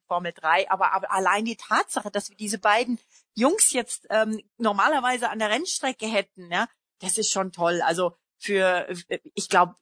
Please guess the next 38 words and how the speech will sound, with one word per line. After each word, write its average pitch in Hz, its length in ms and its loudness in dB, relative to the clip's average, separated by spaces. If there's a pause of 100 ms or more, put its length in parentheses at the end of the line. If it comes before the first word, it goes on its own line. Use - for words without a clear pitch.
(200)
für 190 160 -2
jeden 175 260 0
Formel 165 300 2
eins 165 280 2
Fan, 165 180 0
zumindest 185 440 0
in 175 120 0
Deutschland, 170 600 2 (320)
ist - 240 2
das, 170 360 4
äh, 170 380 0
was 196 160 0
ganz 190 240 0
Besonderes. 202 720 0
Ich - 160 -6
freue 196 240 2
mich, 254 160 -2
der 220 100 0
David 202 300 0
ist 202 160 -6
ein, 190 180 -6
ein 196 160 -4
netter 196 240 0
Kerl. 202 260 0
Ich 208 100 -2
habe 190 120 0
auch 185 160 -2
öfters 202 280 -2
mit 196 120 -6
Ralf 175 320 4
zu 262 140 -6
tun 240 220 -4
gehabt, 208 360 0
auch 196 140 -2
in 196 80 -4
den 190 140 -4
letzten 196 340 -4
Jahren. 202 460 4